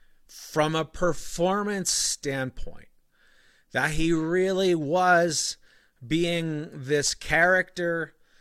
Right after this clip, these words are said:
and adding this weight and gravitas to these things that could also be loosely connected to activities if you needed it to go. And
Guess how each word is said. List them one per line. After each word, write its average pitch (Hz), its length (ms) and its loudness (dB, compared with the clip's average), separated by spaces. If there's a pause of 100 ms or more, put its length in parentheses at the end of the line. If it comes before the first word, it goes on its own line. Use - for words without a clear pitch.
(220)
and 117 380 -8
adding 147 600 0
this 131 300 -2
weight 131 420 0
and 120 180 -2
gravitas 123 800 -4
to 127 200 -6
these 117 320 -6
things 165 540 -4
that 113 200 -10
could 110 140 -12
also 117 400 -8
be 113 160 -8
loosely 113 420 -10
connected 113 560 -12
to 107 100 -10
activities 120 840 -8 (480)
if 117 200 -8
you 120 120 -6
needed 147 260 -2
it 143 160 -2
to 135 80 -8
go. 123 360 -2
And 110 160 -10